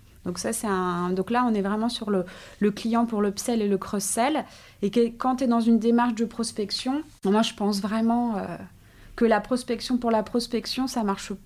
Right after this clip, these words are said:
ça marche peu. Ou alors, c'est que vraiment, tu tombes sur un prospect qui a identifié un besoin, qui a, du coup, un, un mandat pour, euh, pour transformer sur un sujet. Sinon, c'est vraiment, encore une fois, sur un sujet précis.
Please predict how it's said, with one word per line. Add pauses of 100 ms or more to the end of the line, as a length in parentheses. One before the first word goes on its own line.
(400)
ça
marche
peu.
Ou
alors,
c'est
que
vraiment,
tu
tombes (360)
sur
un
prospect
qui
a
identifié
un
besoin,
qui
a, (440)
du
coup,
un,
un
mandat
pour,
euh,
pour
transformer
sur
un
sujet.
Sinon,
c'est
vraiment,
encore
une
fois, (380)
sur
un
sujet
précis.